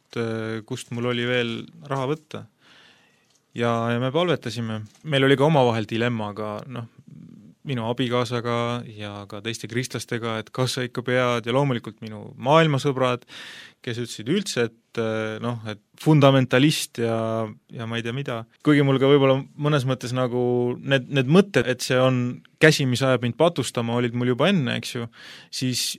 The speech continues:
ühel hetkel jõudis kätte ka aeg, kui mul lihtsalt polnudki võ-, muud varianti, kui ma pidin selle lihtsalt maha müüma. Ja, ja ka ostjaid ei olnud. Ja siis me palvetasime. Ja järgmisel päeval võttis minuga ühendust inimene, kes selle siis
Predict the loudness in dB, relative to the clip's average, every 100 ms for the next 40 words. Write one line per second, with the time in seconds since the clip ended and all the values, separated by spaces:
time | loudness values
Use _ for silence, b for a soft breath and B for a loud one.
0 | -2 4 6 6 2 2 2 2 0 -2
1 | -2 -2 2 2 0 -4 -4 -4 -6 -6
2 | 2 2 2 -4 -8 -6 -4 -6 -8 -14
3 | -20 -18 -2 -2 0 2 4 2 -2 0
4 | 4 4 2 -2 -4 -2 -2 -2 -4 -4
5 | -6 -8 -6 -4 -2 -4 -6 -8 -14 B
6 | B B -4 -2 -2 -4 -6 -2 0 2
7 | 0 -2 -6 -4 -4 -6 -12 _ -8 -4
8 | 0 2 4 2 -2 -10 -12 -14 -16 _
9 | 4 8 10 8 4 -2 4 6 6 2
10 | -8 _ _ _ -4 2 2 0 -2 0
11 | 0 -2 -4 -6 -4 -2 -2 -2 -4 -6
12 | -8 -8 -8 -8 -10 -12 -10